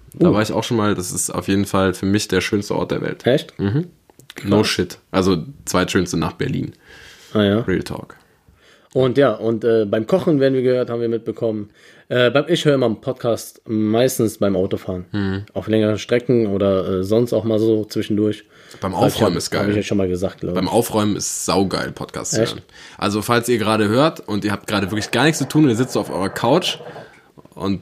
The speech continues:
Speaker 1: dann hat der Finn gerade gesagt, beim Aufräumen ist geil, dann werdet ihr jetzt ein sau schlechtes Gewissen haben. Also vielleicht steht ihr mal auf und fangt dann aufzuräumen, weil das könnt ihr währenddessen tun.
Speaker 2: Oder chillt einfach und hört euch einfach die Folge an.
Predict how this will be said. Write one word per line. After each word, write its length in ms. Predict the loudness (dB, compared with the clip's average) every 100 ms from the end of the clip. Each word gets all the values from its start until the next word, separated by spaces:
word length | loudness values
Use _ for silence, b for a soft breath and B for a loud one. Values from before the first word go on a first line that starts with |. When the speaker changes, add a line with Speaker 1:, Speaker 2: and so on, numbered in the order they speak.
| -2
Speaker 1:
dann 140 | 0
hat 100 | 0
der 100 | 0
Finn 200 | 0 0
gerade 180 | 2 2
gesagt, 180 | 2 0
beim 140 | 0
Aufräumen 340 | 2 0 0 -2
ist 120 | 0
geil, 160 | 0 0
dann 160 | 0
werdet 180 | 0 0
ihr 60 | -2
jetzt 120 | -2
ein 180 | -4 -4
sau 360 | -4 2 2
schlechtes 440 | 2 2 0 0 -2
Gewissen 320 | -2 0 0
haben. 260 | 0 -2 -4 B B B B B -4
Also 680 | 0 2 2 2 2 0 -4 -12
vielleicht 240 | -4 -4 0
steht 180 | 0 2
ihr 40 |
mal 140 | 2
auf 340 | 2 2 0 -6
und 160 | -6
fangt 200 | -4 -2
dann 80 | 0
aufzuräumen, 460 | -2 -2 -4 -2 -4
weil 60 |
das 100 | -6
könnt 180 | -4 -2
ihr 80 | 0
währenddessen 400 | 0 0 -2 -4
tun. 280 | -6 -6 -10 -2
Speaker 2:
Oder 220 | 2 4
chillt 240 | 4 2 2
einfach 180 | 2
und 140 | 0 0
hört 160 | 0
euch 120 | 0 0
einfach 160 | 0
die 80 | 0
Folge 320 | 2 4 4
an. 200 | 0 -6